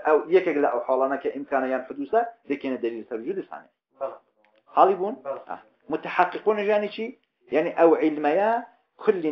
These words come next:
Speaker 1: نوعك لأنواع علم بها بنسبة بعضك لحقائق متحققة، يعني موجودة لنفس الأمر ده.
Speaker 2: بەڵێ.
Speaker 1: نەک لە خارج ده.
Speaker 2: بەڵێ.
Speaker 1: علم شتێکی خارجی نییە.
Speaker 2: وایە.
Speaker 1: ئەڵبەتە هین دەک دەڵێن خارجیە. محققینی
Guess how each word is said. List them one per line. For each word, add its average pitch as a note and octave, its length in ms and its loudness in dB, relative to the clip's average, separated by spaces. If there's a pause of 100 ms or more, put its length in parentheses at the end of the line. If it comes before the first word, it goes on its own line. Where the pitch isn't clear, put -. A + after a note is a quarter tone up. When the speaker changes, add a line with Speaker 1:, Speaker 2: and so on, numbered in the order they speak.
(160)
Speaker 1:
نوعك D#3+ 320 6
لأنواع C#3 460 4 (140)
علم A2+ 260 0
بها D3 380 4
بنسبة C#3+ 480 4
بعضك A3+ 480 4
لحقائق G#3+ 600 4 (300)
متحققة، E3 640 0
يعني E3 240 4
موجودة D#3+ 540 6
لنفس C#3 360 0
الأمر C#3 340 -2
ده. - 220 -14 (260)
Speaker 2:
بەڵێ. C#3+ 240 -8
Speaker 1:
نەک G#3+ 100 6 (100)
لە C#3 40 0 (100)
خارج A#2 400 -2
ده. G2 120 -2 (280)
Speaker 2:
بەڵێ. C3+ 300 -8
Speaker 1:
علم E3 160 -8
شتێکی E3+ 300 -8
خارجی E3 440 -2
نییە. F2 160 -12
Speaker 2:
وایە. D3 140 -16 (420)
Speaker 1:
ئەڵبەتە F#3 200 0
هین G#3+ 120 0
دەک G#3+ 160 4
دەڵێن G#3 240 2
خارجیە. G3 500 0 (960)
محققینی D3 600 -4